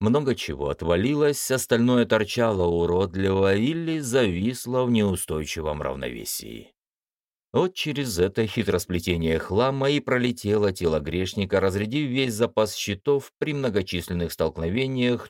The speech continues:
то и дело снижавших скорость падения. Когда он, наконец, достиг асфальта, тело защищала лишь одежда с бронежилетом. Спасибо, что даже в воздухе, непрерывно ударяясь разными частями тела,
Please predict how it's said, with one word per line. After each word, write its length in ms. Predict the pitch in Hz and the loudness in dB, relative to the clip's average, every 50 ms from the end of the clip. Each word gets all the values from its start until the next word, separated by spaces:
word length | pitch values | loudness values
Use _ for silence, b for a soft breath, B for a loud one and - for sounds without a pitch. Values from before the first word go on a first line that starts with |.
| _ - | _ -4
то 100 | 76 76 | -4 -2
и 160 | 76 78 78 | -2 -4 -2
дело 300 | 78 101 123 120 123 120 | 0 2 2 4 2 2
снижавших 720 | - 131 131 131 127 127 143 143 143 135 - - 143 139 - | 0 -2 -2 -2 0 2 2 2 2 0 0 -2 -2 -2 -4
скорость 640 | - - - 76 76 80 78 80 - - - - | -8 -10 -6 -4 -2 -2 -2 -4 -6 -8 -10 -6
падения. 800 | - 76 73 69 62 62 60 57 57 55 53 53 52 55 - - _ _ _ _ _ _ _ _ _ _ _ _ _ _ _ _ _ _ _ _ - | -4 -4 -2 -2 -4 -10 -10 -10 -10 -12 -12 -12 -14 -14 -16 -18 _ _ _ _ _ _ _ _ _ _ _ _ _ _ _ _ _ _ _ _ -4
Когда 320 | - - 80 87 131 170 | -2 -2 2 2 2 2
он, 180 | 156 147 143 139 | 2 0 0 0
наконец, 420 | 139 123 - 127 120 123 120 98 92 | 0 0 2 4 4 4 4 2 2
достиг 480 | 90 104 101 98 - - 95 90 - | 2 2 2 2 0 -2 -2 0 2
асфальта, 680 | 85 78 - - - - 120 120 123 120 - 123 117 | 0 0 0 -4 -4 -2 0 0 0 2 2 2 2
тело 340 | 107 - 123 120 113 110 107 | 2 2 2 4 4 4 4
защищала 600 | 95 90 98 92 - - 98 92 - 113 104 98 101 | 4 2 0 0 0 0 -2 0 2 4 4 4 4
лишь 320 | 98 98 98 87 - - | 4 4 2 0 2 2
одежда 580 | 92 87 73 78 90 95 92 82 85 87 92 85 | 2 2 2 2 0 0 0 0 0 0 0 0
с 80 | 78 | 0
бронежилетом. 1120 | 76 78 80 78 76 73 67 64 67 62 58 57 53 - _ - - 50 50 50 - - _ _ _ _ _ _ _ _ _ | -4 -4 -4 -4 -4 -6 -6 -8 -10 -10 -8 -10 -10 -12 _ -14 -14 -14 -14 -16 -18 -20 _ _ _ _ _ _ _ _ _
Спасибо, 460 | - - - 113 - 127 117 110 104 | -8 -4 -4 -2 0 2 2 2 2
что 160 | - - 104 | 2 0 0
даже 320 | 90 95 90 80 87 92 | 2 0 0 0 0 -2
в 120 | 90 85 80 | -2 -2 0
воздухе, 680 | 85 98 110 113 101 85 85 87 82 - 87 82 80 | 0 0 0 0 -2 -4 -6 -8 -8 -6 -4 -2 -2
непрерывно 720 | 85 90 95 92 - 80 85 85 101 110 110 107 107 104 101 | 0 0 -2 -2 -2 0 0 2 2 2 0 2 2 2 2
ударяясь 480 | 101 95 98 95 98 98 98 98 95 | 2 2 2 4 4 4 2 2 0
разными 360 | 101 98 95 92 90 95 92 90 | 2 2 2 2 2 -2 -2 -4
частями 440 | - 101 92 - 92 85 85 85 | -4 -8 -6 -2 -2 -2 -2 -2
тела, 480 | 78 - - 117 117 113 117 113 113 | -6 -4 -2 0 2 2 2 0 -2